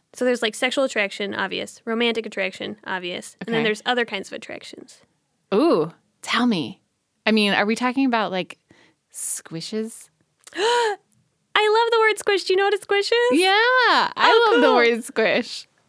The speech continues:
Speaker 1: I love the word squish. So def-, you should probably define squish for anyone who doesn't know what it is.
Speaker 2: Okay, if you don't know what squish is, it is what I would define it as an, a non-romantic, non-sexual crush on someone.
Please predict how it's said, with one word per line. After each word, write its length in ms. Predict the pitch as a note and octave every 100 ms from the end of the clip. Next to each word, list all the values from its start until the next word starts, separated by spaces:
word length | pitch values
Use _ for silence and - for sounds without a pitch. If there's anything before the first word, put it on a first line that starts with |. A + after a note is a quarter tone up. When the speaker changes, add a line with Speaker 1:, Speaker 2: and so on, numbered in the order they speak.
| _ C4+
Speaker 1:
I 140 | E4
love 200 | F#4 F#4
the 100 | E4
word 200 | B3 A#3
squish. 440 | - G#3 G#3+ - - _ -
So 220 | D#4+ D4+
def-, 160 | C#4
you 100 | C#4+
should 160 | D#4 D4+
probably 240 | D4+ B3+
define 320 | A3 A#3 C4 C4
squish 280 | - G3
for 60 | -
anyone 200 | G#3 G#3
who 60 | G#3
doesn't 240 | G3+ G3+
know 80 | G3+
what 100 | G#3+ G#3
it 80 |
is. 240 | G#3+ A#3 -
Speaker 2:
Okay, 300 | G#3 F#3+ - -
if 140 | -
you 60 | E3+
don't 200 | G3 A#3
know 100 | C#4
what 100 | D4
squish 360 | - F3+ D#3+
is, 340 | D3 D3 E3 - _
it 260 | F3 E3+ -
is 640 | E3+ D#3+ D#3 D#3 D#3+ - _ _ _ _ _
what 280 | F#3 F#3 - -
I 200 | - F3+
would 220 | D#3+ D#3
define 380 | - E3+ E3 D#3
it 140 | D#3 -
as 240 | E3 D#3 D#3+
an, 380 | D#3 D3+ D#3 - -
a 60 | F3
non-romantic, 760 | E3 E3 F3 F#3 E3+ E3 D#3+
non-sexual 1160 | D#3+ D3+ D3+ D3+ B2+ B2 D3+ D3 D3 C#3+ C#3+ D3 - _ _ _ _ _ -
crush 360 | B3+ E3+ -
on 160 | D#3+ D3+
someone. 420 | D3 C#3+ C3+